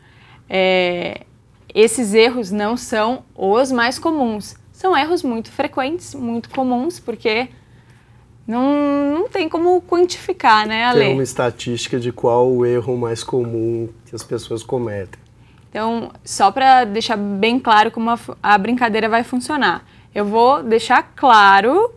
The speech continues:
Speaker 1: quais são os erros, pra não dar nenhuma justa causa, <laughs> pra eu não tá falando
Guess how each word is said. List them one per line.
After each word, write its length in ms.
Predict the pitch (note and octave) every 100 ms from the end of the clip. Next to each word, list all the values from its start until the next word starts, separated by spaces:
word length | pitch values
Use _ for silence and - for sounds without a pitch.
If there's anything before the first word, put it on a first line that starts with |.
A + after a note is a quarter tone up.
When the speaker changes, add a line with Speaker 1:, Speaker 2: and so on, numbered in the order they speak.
| - - - - - -
Speaker 1:
quais 280 | G3 G#3+
são 200 | - C#4
os 140 | C#4+ G#3
erros, 400 | G3+ G#3+ C#4 D4
pra 180 | B3+ A3
não 120 | G#3+
dar 140 | G#3 A3
nenhuma 260 | A#3 A#3+
justa 320 | B3 C#4 -
causa, 440 | C#4 - A#3 C#4 C#4
<laughs> 0 | -
pra 100 | D4
eu 60 | C#4
não 160 | B3+
tá 200 | B3+ G#3
falando 500 | A3+ B3+ G3+ G#3 A3